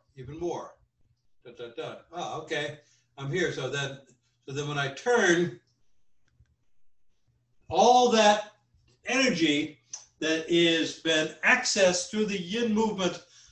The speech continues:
of the spiral down is now accessible for expression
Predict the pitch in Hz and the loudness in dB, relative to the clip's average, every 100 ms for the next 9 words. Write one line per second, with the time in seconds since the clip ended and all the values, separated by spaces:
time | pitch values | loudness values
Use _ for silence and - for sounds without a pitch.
0 | _ _ _ - 170 170 160 156 147 147 | _ _ _ -4 -2 0 0 0 0 -4
1 | - _ - - 185 190 196 165 175 147 | -18 _ -20 -2 2 4 4 4 2 2
2 | 143 170 - _ _ _ _ _ _ _ | 0 -4 -12 _ _ _ _ _ _ _
3 | - 147 143 165 175 175 - 160 - - | -6 -4 -2 0 0 0 -4 -10 -8 -2
4 | 226 - 190 180 170 - 175 170 170 180 | 0 0 0 0 0 -2 -2 0 0 -2
5 | 170 147 - - 226 240 - 165 147 | -8 -14 -16 -6 -2 -2 -2 -6 -6